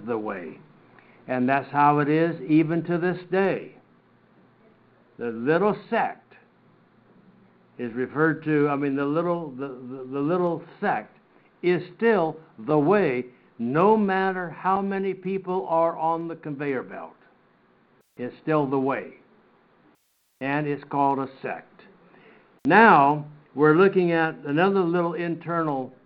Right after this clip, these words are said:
outline, and it's the process here. The pro-, the process being revealed to us.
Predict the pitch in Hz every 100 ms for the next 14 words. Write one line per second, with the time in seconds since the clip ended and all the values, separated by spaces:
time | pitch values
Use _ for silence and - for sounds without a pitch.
0 | _ _ - 151 156 147 147 151 160 175
1 | - _ _ _ 175 175 214 214 208 202
2 | - 254 262 254 170 107 - - - _
3 | _ _ _ _ _ _ _ - 156 135
4 | - - _ _ _ _ _ _ _ _
5 | _ - _ _ _ _ _ _ _ -
6 | 135 185 226 240 - 147 139 147 - 202
7 | 233 226 185 - 170 175 165 156 151 120
8 | 151 143 131 135 120 104